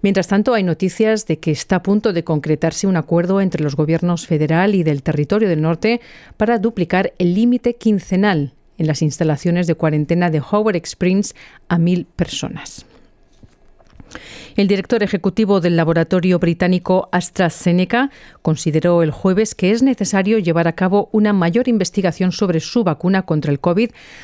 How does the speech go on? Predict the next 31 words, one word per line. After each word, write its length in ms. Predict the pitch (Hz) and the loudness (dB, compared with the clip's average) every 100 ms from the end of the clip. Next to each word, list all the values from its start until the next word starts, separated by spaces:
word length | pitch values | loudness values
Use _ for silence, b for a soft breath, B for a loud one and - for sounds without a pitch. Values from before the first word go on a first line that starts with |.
| B - | B -2
a 100 | 220 | 0
raíz 360 | 202 185 190 | 2 2 0
de 160 | 202 185 | 0 0
los 200 | 170 160 | 0 -2
cuestionamientos 800 | - 170 - 185 170 175 165 185 | -4 -2 0 0 2 0 0 -2
surgidos 560 | 160 135 180 175 185 - | -2 -2 -2 0 -2 -2
sobre 240 | 170 156 | -2 0
la 140 | 151 | -2
protección 560 | 147 156 156 - 240 214 | 0 -2 -2 -2 -2 0
que 100 | 165 | -2
puede 220 | 160 165 | -2 0
ofrecer 480 | 175 160 156 185 180 | 0 -2 -2 -2 -2
contra 300 | 165 151 160 | -2 -2 -2
el 80 | 147 | -2
coronavirus. 680 | 156 151 156 185 180 151 - B B B B B B - | 0 0 2 2 0 -2 -8 B B B B B B 0
En 80 | |
lugar 380 | 190 185 214 214 | 2 2 2 2
de 120 | 185 | 2
añadir 400 | 190 185 180 202 - | 2 2 2 0 2
una 220 | 208 180 | 0 0
fase 360 | - 208 - 180 | 0 -2 0 0
de 120 | 170 | 0
pruebas 420 | 185 185 185 - | 0 0 0 -4
adicionales 880 | - 170 170 - 170 175 190 226 233 | -2 0 0 0 0 2 2 2 0
al 140 | 202 160 | -2 -2
procedimiento 640 | 156 - 151 160 170 165 | -2 -2 0 0 0 0
en 100 | 151 | -2
curso 380 | 147 170 - 208 | 0 -2 0 0
en 120 | 175 | 0
Estados 380 | 143 180 170 - | 0 -2 -2 0
Unidos, 440 | 165 165 196 208 | 0 2 0 -2